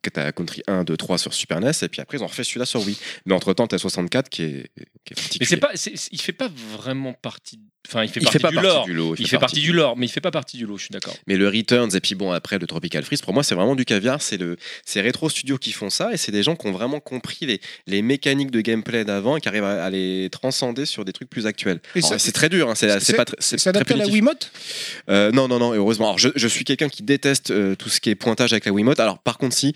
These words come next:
Speaker 1: il faut secouer la manette pour ça,
Speaker 2: Je,
Speaker 1: pour
Speaker 2: je,
Speaker 1: pas mal
Speaker 2: parce que,
Speaker 1: d'actions.
Speaker 2: merci, je suis pas d'accord. Oui, c'est, c'est complètement adapté, même si tu,
Speaker 1: Alors,
Speaker 2: tu, tu le prends comme une manette.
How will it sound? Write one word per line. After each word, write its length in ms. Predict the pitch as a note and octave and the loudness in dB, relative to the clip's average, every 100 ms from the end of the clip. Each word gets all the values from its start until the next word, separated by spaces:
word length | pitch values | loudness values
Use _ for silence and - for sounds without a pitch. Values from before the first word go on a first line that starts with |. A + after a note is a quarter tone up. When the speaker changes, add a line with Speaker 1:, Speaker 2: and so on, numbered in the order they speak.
| - - | -4 -8
Speaker 1:
il 80 | A2 | -4
faut 640 | - A#2 A2+ G#2+ G#2 G#2 G#2 | 0 2 4 4 4 4 2
secouer 320 | - C3 C#3+ | 2 2 4
la 80 | A#2+ | 4
manette 280 | A#2 A2+ A#2 | 4 4 4
pour 120 | A#2+ | 2
ça, 80 | A#2+ | 2
Speaker 2:
Je, 60 | A2+ | 2
Speaker 1:
pour 80 | B2+ | 2
Speaker 2:
je, 20 | |
Speaker 1:
pas 100 | A2+ | 2
mal 120 | A2+ | 2
Speaker 2:
parce 120 | G#2+ | 2
que, 60 | - | 2
Speaker 1:
d'actions. 100 | A#2+ | 4
Speaker 2:
merci, 340 | B2+ - G#3 A#2 | 4 2 0 0
je 60 | |
suis 100 | - | 0
pas 80 | A#2 | 2
d'accord. 220 | B2+ F#3+ | 2 2
Oui, 80 | A2+ | 0
c'est, 140 | - | 0
c'est 100 | A2+ - | -4 -4
complètement 400 | - C3+ - D3 | -4 -4 -2 0
adapté, 300 | A2 A2 D#3+ | 0 0 2
même 160 | B2 | 0
si 140 | A#2 B2+ A#2 | -2 -6 -4
tu, 60 | - | 2
Speaker 1:
Alors, 120 | A#2 | 2
Speaker 2:
tu, 80 | C#3 | 2
tu 160 | - | -2
le 40 | A#2 | -2
prends 120 | D3 | 0
comme 180 | C#3+ A2+ | 0 2
une 100 | A2 | 2
manette. 400 | A#2 C#3+ G#3 - | 4 2 2 -2